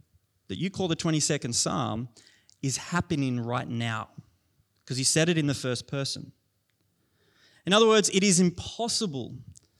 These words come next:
to understand Psalm twenty-two without understanding that it is all about Jesus.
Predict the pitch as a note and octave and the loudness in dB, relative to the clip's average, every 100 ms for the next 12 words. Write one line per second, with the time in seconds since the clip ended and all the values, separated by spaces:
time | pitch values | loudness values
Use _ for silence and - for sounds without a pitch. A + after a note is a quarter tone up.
0 | _ _ _ _ - - F3 G#3 A3 - | _ _ _ _ -6 0 2 4 4 4
1 | D3 C3+ C3+ - - D#3+ E3 F#3 G3+ F#3+ | 2 2 0 -2 0 2 4 2 0 -4
2 | E3 D#3+ D3+ - E3+ C3+ B2+ C3 - D#3 | -2 0 -2 -2 0 0 -2 -6 -6 -4
3 | E3 - - D#3 E3+ F#3 - C3+ C3 A#2+ | -4 -6 -4 -2 0 0 0 0 0 -2
4 | A2+ A#2+ C3+ C3 A#2 B2 B2+ A2 G#2+ D#2+ | -2 -2 -2 -4 -4 -4 -4 -4 -6 -6
5 | B2 C3 - - - - | -6 -6 -4 -4 -4 -6